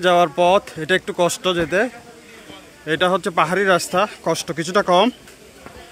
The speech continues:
আপনারা চেষ্টা করবেন উঠার সময় বিশেষ করে এই রাস্তা দিয়ে যেতে। নামার সময় সিঁড়ি দিয়ে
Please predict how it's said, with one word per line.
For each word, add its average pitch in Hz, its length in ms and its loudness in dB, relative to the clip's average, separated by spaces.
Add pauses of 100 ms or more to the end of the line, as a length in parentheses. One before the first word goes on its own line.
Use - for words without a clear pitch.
(300)
আপনারা 202 320 0
চেষ্টা 214 300 -2
করবেন 214 300 2 (260)
উঠার 247 280 2
সময় 202 280 0
বিশেষ 190 260 -2
করে 196 200 2
এই 185 100 4
রাস্তা 175 260 -2
দিয়ে 190 220 0
যেতে। 165 200 -2 (2500)
নামার 214 340 2
সময় 269 260 2
সিঁড়ি 254 220 -2
দিয়ে 240 120 0